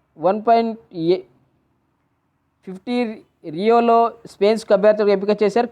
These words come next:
కట్ ఆఫ్ మార్కులు లేకపోవడంతో ఎవరికి అవకాశం ఇస్-, ఇస్తుందనే దానిపై ఉత్-, ఉత్కంఠ నెలకొంది. మరోపక్క గతంలో వర్టికల్ విధానంలో పోస్టుల వివరాలను ప్రకటించగా ఆ తర్వాత హైకోర్టు ఆదేశాలతో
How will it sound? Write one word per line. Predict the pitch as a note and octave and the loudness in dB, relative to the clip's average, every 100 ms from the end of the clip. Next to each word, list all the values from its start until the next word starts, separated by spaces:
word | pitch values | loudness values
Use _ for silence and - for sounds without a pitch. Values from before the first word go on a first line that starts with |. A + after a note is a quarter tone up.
| - | 0
కట్ | G3 | 2
ఆఫ్ | A3+ A3 | 2 2
మార్కులు | G#3+ G#3+ | 0 0
లేకపోవడంతో | G3+ G#3 G#3 G#3 G#3 G#3 F#3+ | -2 -2 0 0 0 0 2
ఎవరికి | G#3+ G#3 | 2 0
అవకాశం | F#3+ G3 G3+ G3+ F#3+ F#3+ | 0 2 -2 -4 -6 -6
ఇస్-, | F#3 _ _ _ _ _ E3 | -6 _ _ _ _ _ -20
ఇస్తుందనే | - G#3+ G#3+ G#3+ G3+ | -10 -4 0 2 2
దానిపై | G#3 G#3 G#3 F#3 | 2 0 0 -2
ఉత్-, | F#3 G#3 | -6 -10
ఉత్కంఠ | E3+ - G#3 G#3 | -6 0 2 2
నెలకొంది. | G3 F#3+ F#3+ F#3+ F3+ D#3+ | 2 0 0 0 0 2
మరోపక్క | E3+ G3+ G#3 G3 E3+ | 2 2 0 -2 0
గతంలో | F3 G#3 G#3+ G#3 F#3 - _ _ _ - | 0 0 2 2 2 -4 _ _ _ -4
వర్టికల్ | E3+ G3 A3 B3 A#3+ | -2 -2 -2 -2 0
విధానంలో | A3+ A#3 A3+ - | 0 0 0 0
పోస్టుల | G#3+ A3 A3+ | -2 0 0
వివరాలను | G#3 G#3+ G#3+ G3 G3 | 2 2 0 -2 -4
ప్రకటించగా | F#3+ G3+ F#3+ G#3 G3+ G3 | -4 -4 -2 0 4 4
ఆ | F3+ F#3 | 4 4
తర్వాత | G3 G#3 G3+ E3+ - _ _ _ - | 2 2 2 2 -2 _ _ _ -2
హైకోర్టు | D#3+ G3 A#3+ A#3+ G#3+ | 0 2 0 2 4
ఆదేశాలతో | A3 A3+ A3+ A3 A3 | 4 2 0 0 0